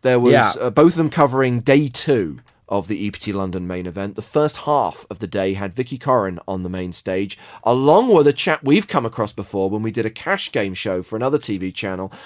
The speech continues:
Speaker 1: a guy called Yusel Eminoglu, otherwise known as the Mad Turk.
Speaker 2: The Mad Turk, yeah, he's a character.
Speaker 1: And that's why we made him our online qualifier.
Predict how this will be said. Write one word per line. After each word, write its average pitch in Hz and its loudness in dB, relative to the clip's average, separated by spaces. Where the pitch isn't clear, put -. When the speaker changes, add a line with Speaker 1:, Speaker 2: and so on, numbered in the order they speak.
Speaker 1:
a 120 -2
guy 147 2
called 151 2
Yusel 151 -2
Eminoglu, 147 2
otherwise 147 -2
known 139 2
as 131 0
the 139 2
Mad 127 0
Turk. 92 -4
Speaker 2:
The 110 0
Mad 135 2
Turk, 143 0
yeah, 139 4
he's 139 -2
a 190 -4
character. 110 -4
Speaker 1:
And 117 0
that's 107 -4
why 117 2
we 131 4
made 131 2
him 170 2
our 170 6
online 160 6
qualifier. 160 6